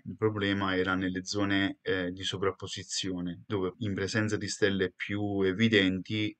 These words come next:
andava a creare dei pizzichi e quant'altro. Ah. Invece in questo caso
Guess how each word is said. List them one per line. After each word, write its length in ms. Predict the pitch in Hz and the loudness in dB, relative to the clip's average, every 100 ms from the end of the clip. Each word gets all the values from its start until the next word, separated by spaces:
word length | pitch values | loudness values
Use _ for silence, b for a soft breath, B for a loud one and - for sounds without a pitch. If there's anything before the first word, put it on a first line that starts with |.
| - | -4
andava 720 | 95 95 98 98 98 95 92 - - _ _ _ _ - - | -2 2 4 6 6 4 0 -4 -14 _ _ _ _ -20 -14
a 240 | - 98 98 | -6 -4 -4
creare 540 | - 98 92 92 95 | -2 2 4 4 2
dei 300 | 92 92 92 - | 2 0 -2 -4
pizzichi 960 | 107 101 - - - - - 101 95 - _ | -6 -6 -6 -6 -6 -8 -6 -6 -6 -12 _
e 680 | 90 87 85 85 85 87 87 | -10 -8 -8 -8 -6 -8 -10
quant'altro. 1000 | - 92 90 85 85 85 82 - 98 - _ _ _ - - | -8 -8 -6 -6 -6 -6 -10 -8 -6 -6 _ _ _ -20 -10
Ah. 340 | 95 95 92 - _ _ _ _ _ _ _ _ _ B B B B B - - | -8 -8 -10 -14 _ _ _ _ _ _ _ _ _ B B B B B -18 -12
Invece 600 | 101 98 98 92 - 104 110 | -8 -4 -2 -2 0 0 -2
in 160 | - 101 | -6 -8
questo 380 | 95 - - 110 | -6 -6 -4 -2
caso 540 | 104 90 90 90 95 | -2 -2 -4 -2 -2